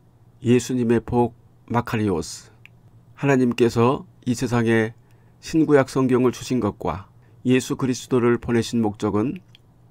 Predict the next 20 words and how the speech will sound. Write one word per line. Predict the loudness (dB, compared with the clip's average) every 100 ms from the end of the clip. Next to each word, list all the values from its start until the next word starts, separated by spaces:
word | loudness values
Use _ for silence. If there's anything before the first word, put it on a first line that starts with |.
| 0
예수님을 | 0 0 0 2 4
믿고 | 2 0 0 2 2
거듭남으로 | -4 -2 0 0 0 2 0 -2
하나님의 | -8 -4 -2 -2 -2
말씀으로 | 0 0 0 -2 0 0 -2 -10 _ -18
선악과의 | -8 -2 -4 0 2 4 2
독을 | 0 2 0 -2
씻어내고 | -6 -4 -2 -2 -4 -10 -16 -20 _ -20 _ -18
생명나무의 | -2 2 2 2 2 4 4 2
길로 | 0 0 0
들어가 | 0 0 0 0 -4 -18 -20 _ _ -20
생명나무 | -6 2 2 4 2 2 2
열매를 | 2 2 0 0
먹게 | 0 0 -2
하기 | -2 -4 -2 -2 -4 -6
위함이었습니다. | 0 0 0 -2 -4 -6 -8 -8 -12 -16 -20 _ _ _ _ _ _
구약에서 | 2 4 4 2 2 2 2
예수 | 0 0 -2
그리스도의 | -4 -2 -2 0 0
보혈은 | 0 -2 0 2 0 -2